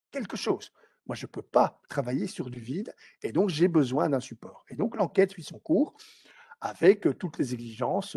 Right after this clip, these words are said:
que suppose, euh, une enquête juridique et, et la lenteur que ça impose. Parce qu'il faut accepter que le système juridique est lent, ce qui fait que la troisième option est une option très souvent choisie par les parents, c'est-à-dire le couplage des deux. On envoie le dossier à la police, on laisse le temps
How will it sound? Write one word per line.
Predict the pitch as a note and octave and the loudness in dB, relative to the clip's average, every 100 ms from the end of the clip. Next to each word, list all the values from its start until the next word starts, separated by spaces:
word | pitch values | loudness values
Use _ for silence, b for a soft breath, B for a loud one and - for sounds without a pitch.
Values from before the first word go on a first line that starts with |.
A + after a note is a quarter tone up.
| B2 | -6
que | B2 | -6
suppose, | - A#2 D3+ D#3 D#3 - B - | -10 -4 0 0 0 -14 B 2
euh, | C3 B2+ C#3 C#3+ | 4 4 2 -2
une | D#3+ C#3 | 0 0
enquête | B2+ - B2+ | 0 2 2
juridique | A#2+ A#2+ A#2+ F3+ - - | 0 -8 -6 -8 -8 -2
et, | C#3+ D3+ | 0 0
et | C3+ | 2
la | B2 | 4
lenteur | C3+ C3+ - A3 D3+ - | 4 0 4 6 6 4
que | - | -4
ça | - F#3 - | 0 0 4
impose. | A3+ A3 - G2 - _ _ | 2 4 -2 -2 -8 _ _
Parce | - - | -20 -18
qu'il | - | -18
faut | - - | -16 0
accepter | F#3+ F#3+ D3 - E3+ - b b - | 0 0 -8 -2 -4 -4 b b -2
que | |
le | C#3+ | -2
système | A#2+ B2+ - B2 | -2 -6 -2 -2
juridique | A#2+ A2+ A#2 B2 - | -2 -8 -10 -12 -12
est | |
lent, | G#2 D#3 D4 b b b | -6 -4 -4 b b b
ce | - - | -8 -8
qui | - | -8
fait | - F3 | -2 -2
que | - | 0
la | G#2+ | -8
troisième | - - G#3 D#3 C#3+ | -8 0 2 2 0
option | A#2+ - A#2+ F3 | -2 -6 -8 -8
est | A#3 | -8
une | B2+ | -10
option | A2 - G#2+ | -10 -14 -14
très | - - C#4 | -12 -4 -4
souvent | - D#3+ C3+ | -4 -4 -4
choisie | A2 - A#2 B2 | -4 -6 -6 -8
par | A2 | -6
les | G#2+ | -6
parents, | - G2+ B2+ G#3+ b b b b | -8 -2 -2 -2 b b b b
c'est-à-dire | - C3 A2 B2 G3 | -6 -4 -4 -2 -2
le | C#3+ | -2
couplage | - F3+ F3 E3 | -4 2 4 4
des | - | 0
deux. | A#2 A2+ G2 b _ _ | -6 -6 -12 b _ _
On | - G#2+ | -10 2
envoie | E3+ A3+ B3 | 4 6 6
le | |
dossier | F#3 - E3 | 4 4 4
à | |
la | C#3 | 4
police, | - A#2+ A3 | 0 -6 -6
on | B2+ | -2
laisse | E3+ F#3 | -2 0
le | G3 | -4
temps | - D#3+ C3 | 2 2 2